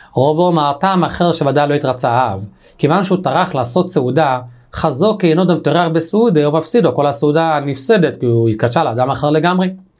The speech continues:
מאי ביניי ומה ההבדל הלכה בין אביי לרובה? איקא ביניי הבדל לא יטרח, הוא רק הבטיח שהוא יקדש אותה לאדם מסוים, הוא לא עשה סעודה. לפי אביי אין חשש שמא נסרץ ל-, לקדש אותה לאחר,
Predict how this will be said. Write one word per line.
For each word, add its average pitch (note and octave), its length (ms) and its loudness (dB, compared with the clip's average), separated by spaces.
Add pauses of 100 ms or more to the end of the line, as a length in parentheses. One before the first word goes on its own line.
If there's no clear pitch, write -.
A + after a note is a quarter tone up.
(360)
מאי C3+ 320 2
ביניי C#3 360 0
ומה C#3 200 0
ההבדל C3+ 320 2
הלכה C3+ 300 0
בין B2 140 2
אביי B2 260 2
לרובה? A2 300 -2 (680)
איקא G3+ 200 2
ביניי G3+ 260 2
הבדל G#3 140 0
לא F#3+ 120 4
יטרח, F3 400 0
הוא D#3 160 0
רק F#3+ 180 -2
הבטיח E3+ 460 0
שהוא D3 140 -4
יקדש D3+ 280 0
אותה C#3 200 0
לאדם B2+ 300 2
מסוים, A2+ 500 -2 (420)
הוא G#2+ 120 -2
לא D#3 60 4
עשה G#3 280 0
סעודה. D3+ 380 0 (440)
לפי F3 300 2
אביי E3+ 340 2
אין F3 300 0
חשש D3+ 280 -2 (160)
שמא C#3 260 -2
נסרץ B2+ 420 -2
ל-, A#2+ 260 2 (260)
לקדש B2+ 300 0
אותה B2 180 0
לאחר, F#3 420 -2